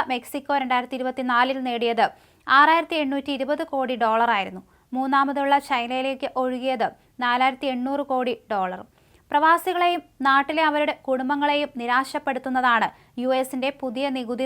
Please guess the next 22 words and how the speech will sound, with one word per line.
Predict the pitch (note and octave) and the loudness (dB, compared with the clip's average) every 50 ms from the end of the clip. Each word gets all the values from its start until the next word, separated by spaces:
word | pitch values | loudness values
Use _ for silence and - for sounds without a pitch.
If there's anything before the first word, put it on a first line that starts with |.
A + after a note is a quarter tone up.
| C4 A#3+ | -2 -2
നിർദ്ദേശം. | G#3 F#3+ F#3+ F#3 G#3 - - B3 - - _ _ _ _ _ - B3 | -4 -4 -4 -4 -4 -4 -6 -6 -8 -8 _ _ _ _ _ -8 -8
ഇത് | A#3 B3+ C4 | -4 -2 -2
നടപ്പിലാക്കിയാൽ, | B3 A#3+ B3 A#3+ C#4+ C4+ C4+ B3+ B3+ B3+ - C4+ C4+ D4+ D4+ - _ _ - B3 | 0 0 -2 -2 -2 -2 -2 -2 -2 -2 0 0 0 0 -2 -8 _ _ -10 -2
ഉദാഹരണത്തിന്, | A3 C4 C4 C4 B3+ C4 C#4 C4+ C#4 C4+ D4 D4+ C#4+ - - C4 C4+ | 4 6 6 6 4 2 -4 -6 -4 -4 -2 -4 -2 0 2 4 4
ആയിരം | C#4 C#4+ D#4 E4 E4 E4+ D#4+ C#4+ | 4 4 2 0 0 -2 0 2
ഡോളർ | C#4+ C4 C4 C4+ C4 C4 - C4 | 4 4 4 4 2 0 0 -2
നാട്ടിലേക്ക് | B3+ B3 B3 B3 C4+ C4+ C#4 C#4 C4+ C4+ B3 | 0 0 0 0 -2 -4 -4 -4 -2 0 0
അയച്ചാൽ | A#3 A#3 - - B3 A3 G3 - - - _ - - A#3+ | 0 0 0 0 0 0 0 -4 -14 -20 _ -4 -2 -2
അതിൽ | A#3+ A3+ C4 C4+ C4+ | 0 0 -2 -2 -2
നിന്ന് | C#4 C4+ C#4+ C#4 - - B3 | 0 0 0 0 0 0 -4
അമ്പത് | B3 B3+ C4+ D4 D4 D4+ C4 | -2 -2 -2 -2 -2 0 2
ഡോളർ | C4+ C4 B3+ C4 C4 C4 - B3 | 4 4 4 4 2 0 -4 -10
നികുതിയായി | A#3+ A3+ G#3+ C4 B3+ C#4 C#4+ C#4 C#4 C#4+ C#4 | -10 -8 -8 -6 -4 0 2 2 2 2 0
യു | C4 B3+ A#3+ B3 | -2 -2 -2 -4
എസ് | B3 - - | -6 -8 -8
പിടിക്കും. | A3+ G3+ F#3 F3+ - G3 - _ _ _ _ _ - - A#3+ | -8 -8 -8 -8 -12 -14 -16 _ _ _ _ _ -8 -4 0
യു | B3+ C4 C4+ | 2 2 2
എസിൽ | C4 C4 D4 C#4+ C#4 | 0 -2 -2 -2 -2
നിന്ന് | C#4 C#4 C4+ D4+ D4+ - C4+ C4+ | -2 -2 -2 -2 -4 -4 -4 -6
ഇന്ത്യയിലേക്കുള്ള | C4 C4 D4 D4+ D#4 D#4 D#4 D#4 D4+ D4+ D4 D4 D4+ D4+ | -4 -2 0 0 0 2 0 -2 -2 -2 0 -2 0 0
പ്രവാസി | D4 C4+ C4 C4 C4+ C#4 C4+ - D4+ D4 - | 0 0 2 2 0 0 -2 -6 -8 -8 -6
പണമൊഴുക്കിൽ | C#4 C4 C4 C4+ C4 C4+ B3+ B3+ B3+ C4 B3+ G#3+ | -4 -2 -2 -2 -2 -2 -2 -2 0 0 -2 -2